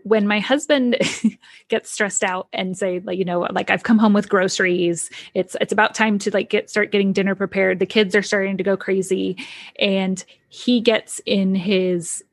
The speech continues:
what he, what he, mode he gets into is kind of like, we need to put things in the outer world and efficient. And so sometimes that can come out as kind of, like, being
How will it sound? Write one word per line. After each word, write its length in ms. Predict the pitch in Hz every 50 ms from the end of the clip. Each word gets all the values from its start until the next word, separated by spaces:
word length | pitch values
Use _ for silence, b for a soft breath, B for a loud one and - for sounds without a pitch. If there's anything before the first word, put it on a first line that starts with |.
| _ - - 175 -
what 180 | - 220 - 196
he, 400 | - 240 254 233 233 208 - _ -
what 160 | 214 - -
he, 240 | 220 - - 240 -
mode 220 | 214 233 226 226 -
he 120 | - 262
gets 240 | 254 285 240 - -
into 320 | 220 202 190 - 214 190 -
is 180 | - 190 180 -
kind 220 | - 202 196 196
of 100 | 185 -
like, 260 | 180 - - - - -
we 120 | 214 220
need 160 | 226 226 233 190
to 60 | 202
put 260 | - - 220 - -
things 280 | - 208 202 196 196 -
in 160 | - 190 190
the 60 | -
outer 200 | - 202 196 196
world 280 | 190 202 202 202 190 -
and 80 | - 190
efficient. 440 | 185 - - 233 - - 311 285 -
And 120 | 214 196 180
so 140 | - 196
sometimes 400 | 180 - - 208 196 220 214 196
that 160 | 196 196 - -
can 140 | - 185
come 120 | - 180 185
out 120 | 175 180
as 100 | 170 -
kind 160 | - - 175
of, 140 | 175 160 165
like, 200 | 196 - - - - -
being 300 | 196 202 185 180 170